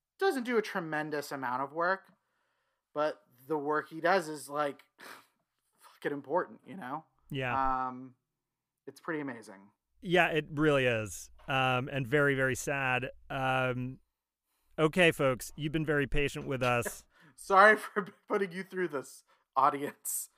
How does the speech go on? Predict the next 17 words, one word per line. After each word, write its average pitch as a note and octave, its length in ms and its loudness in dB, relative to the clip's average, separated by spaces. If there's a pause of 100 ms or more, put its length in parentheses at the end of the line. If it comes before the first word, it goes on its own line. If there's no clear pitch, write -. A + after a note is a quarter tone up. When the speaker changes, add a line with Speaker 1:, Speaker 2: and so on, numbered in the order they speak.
(120)
Speaker 2:
No. D3 120 0
Speaker 1:
Thank B3 280 8
you G#3 240 0
for D#3+ 320 0
Speaker 2:
<laughs> - 60 -8
Speaker 1:
coming E3+ 300 2
back. D#3 440 2 (340)
Speaker 2:
No, D#4+ 240 2
I F3+ 120 6
mean, C#3+ 60 6
Speaker 1:
Uh, C#3+ 40 6
Speaker 2:
I C#3+ 80 6
Speaker 1:
and G3 100 4
then G#3 80 4
Speaker 2:
mean G3 180 2
Speaker 1:
to G3 200 4
be, G3 160 2